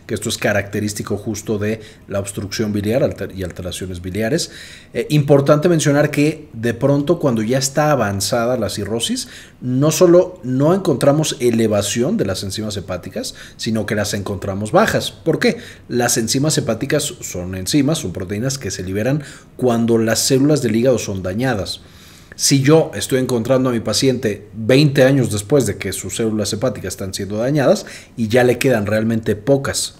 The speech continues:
células hepáticas, puedo llegar incluso a encontrarlas normales o bajas. Entonces, aunque eso es muy buen estudio para detección y por supuesto que se tiene que hacer, no necesariamente todos los pacientes van a tener estos niveles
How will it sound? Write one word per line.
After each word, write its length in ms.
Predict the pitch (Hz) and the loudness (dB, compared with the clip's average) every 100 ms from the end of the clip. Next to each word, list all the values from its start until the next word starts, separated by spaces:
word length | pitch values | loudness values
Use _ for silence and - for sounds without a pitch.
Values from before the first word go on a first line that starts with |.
| - | -18
células 400 | - 104 107 113 | -8 -4 -2 -2
hepáticas, 540 | 139 156 147 202 220 - - - - | 2 2 2 0 0 -8 -20 -20 -6
puedo 260 | 123 120 147 | 2 4 6
llegar 240 | 120 117 | 4 2
incluso 500 | 135 - 113 143 123 | 0 0 -2 -2 -4
a 120 | 107 | -6
encontrarlas 840 | 104 98 92 104 104 110 117 - 95 | -8 -8 -8 -6 -4 -4 -6 -10 -10
normales 560 | 92 92 107 139 139 - | -8 -4 -2 -2 -4 -10
o 160 | 87 82 | -10 -8
bajas. 480 | 85 82 - - - - - - | -6 -8 -12 -14 -16 -20 -20 -12
Entonces, 380 | - 117 131 | -4 0 0
aunque 260 | 131 117 110 | 0 -2 -2
eso 160 | 107 127 | 0 0
es 160 | 117 | 2
muy 200 | 120 117 | 2 2
buen 200 | 107 107 | 2 2
estudio 400 | 104 - 123 175 | 0 0 2 2
para 160 | - 87 | 0 -6
detección 540 | 85 80 90 147 185 | -6 -8 -4 -2 0
y 100 | 110 | -2
por 260 | - - 90 | -8 -12 -12
supuesto 300 | - 95 104 | -10 -10 -10
que 80 | 92 | -10
se 120 | 87 | -10
tiene 200 | 98 95 | -10 -8
que 80 | 98 | -4
hacer, 260 | 165 214 - - - - - - | 0 0 -4 -18 -20 -20 -20 -4
no 300 | 127 135 139 | 2 4 4
necesariamente 560 | 147 131 127 123 120 | 4 2 2 2 0
todos 180 | 123 110 | 0 -2
los 80 | 107 | -2
pacientes 400 | 101 95 104 113 | -4 -4 -4 -4
van 140 | 98 | -6
a 100 | 98 | -6
tener 320 | 98 95 107 98 | -8 -8 -8 -8
estos 440 | 95 - 98 - | -10 -8 -10 -10
niveles 500 | 95 87 90 98 - | -10 -8 -6 -8 -10